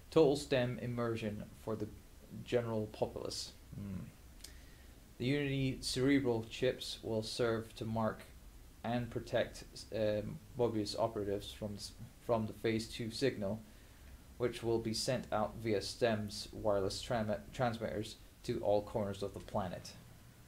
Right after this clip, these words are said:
Wow! So they're just exact, pretty much, like, global, global dom-, domination.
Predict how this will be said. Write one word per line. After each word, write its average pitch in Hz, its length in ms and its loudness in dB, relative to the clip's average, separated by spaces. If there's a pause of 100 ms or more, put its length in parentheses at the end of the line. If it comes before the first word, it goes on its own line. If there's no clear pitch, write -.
(360)
Wow! 55 260 -6 (880)
So 180 80 -4
they're 185 120 2
just 226 240 -4
exact, 139 320 0 (340)
pretty 170 180 2
much, 113 200 -4 (640)
like, 117 200 0 (540)
global, 123 680 4 (1900)
global 135 240 4
dom-, 123 300 6 (160)
domination. 117 720 4